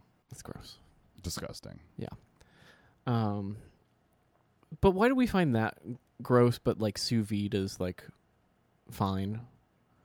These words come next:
Speaker 2: Sous
Speaker 1: Boi-
Speaker 2: vide is just a method of cooking.
Speaker 1: Yeah, but it's in a sealed bag that's boiled, and then you squeeze out your food. That's kinda gross.
Speaker 2: It does seem weird. I mean, I've never done it myself, but
Speaker 1: I'm not trying to
Speaker 2: all
Speaker 1: do
Speaker 2: I've
Speaker 1: it.
Speaker 2: heard is positive things about it,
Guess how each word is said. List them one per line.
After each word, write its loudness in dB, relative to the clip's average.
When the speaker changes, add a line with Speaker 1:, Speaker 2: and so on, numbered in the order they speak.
Speaker 2:
Sous 10
Speaker 1:
Boi- -
Speaker 2:
vide 6
is 8
just -4
a 2
method 2
of -16
cooking. -16
Speaker 1:
Yeah, 2
but 2
it's -2
in 6
a 6
sealed 4
bag 4
that's -8
boiled, 2
and 0
then 0
you 0
squeeze 0
out -2
your -10
food. -2
That's -6
kinda -4
gross. -8
Speaker 2:
It 4
does 10
seem 6
weird. 4
I 4
mean, 4
I've 4
never 4
done 4
it -2
myself, -2
but 0
Speaker 1:
I'm -2
not -4
trying -12
to 2
Speaker 2:
all 10
Speaker 1:
do 6
Speaker 2:
I've 4
Speaker 1:
it. -12
Speaker 2:
heard 6
is 0
positive 2
things -4
about -10
it, -12